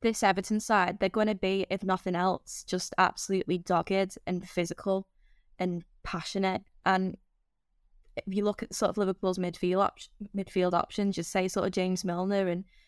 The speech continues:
Jordan Henderson are the players who aren't afraid to put in a tackle, who, who, who are gonna be vocal on the pitch, who are gonna be leaders on the pitch. And you wonder, is that what Liverpool need? Do they do, do they revert to that, that sort of midfield of Henderson, Milner, Fabinho, and, and just see how it goes? I mean, I'm sure it won't be too popular, and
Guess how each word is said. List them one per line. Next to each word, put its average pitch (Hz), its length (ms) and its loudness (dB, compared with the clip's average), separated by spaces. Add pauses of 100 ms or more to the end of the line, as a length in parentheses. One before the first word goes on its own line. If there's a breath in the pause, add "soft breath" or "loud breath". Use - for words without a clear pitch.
(140)
Jordan 190 260 4
Henderson 185 480 0
are 185 40 0
the 185 80 -2
players 180 340 2
who 180 120 2
aren't 180 180 4
afraid 180 260 0
to - 80 -12
put - 160 0
in 185 100 0
a 180 40 -2
tackle, 180 400 -2
who, 185 160 0 (100)
who, 190 240 -2
who 196 120 0
are 185 60 0
gonna 185 180 -2
be 180 120 -2
vocal 175 360 0
on 185 80 4
the 180 80 2
pitch, - 340 -6
who 190 80 2
are 185 60 2
gonna 185 160 0
be 180 120 0
leaders 170 340 0
on 185 120 2
the 185 60 -4
pitch. - 360 -6
And 185 160 0 (640 soft breath)
you 196 100 0
wonder, 208 240 2
is 208 120 4
that 196 180 4
what 196 180 4 (240)
Liverpool 185 520 -2
need? 180 200 0
Do 233 80 0
they 208 140 4
do, 196 280 2
do - 120 -12
they 208 120 4
revert 185 440 2
to 233 100 -2
that, 214 180 2 (200)
that - 200 4 (240)
sort 196 240 2
of 196 100 0 (220)
midfield 190 580 2
of 185 220 -2 (320)
Henderson, 190 580 0
Milner, 185 360 2
Fabinho, 190 600 2
and, 214 140 0
and 196 140 0
just 185 180 -4
see 185 120 0
how 180 140 4
it 180 80 0
goes? 180 320 0
I 220 40 0
mean, 202 120 0
I'm 196 120 0
sure 196 180 2
it 190 60 2
won't 196 180 0
be 202 80 -4
too 190 180 -2
popular, 190 520 2
and 185 180 0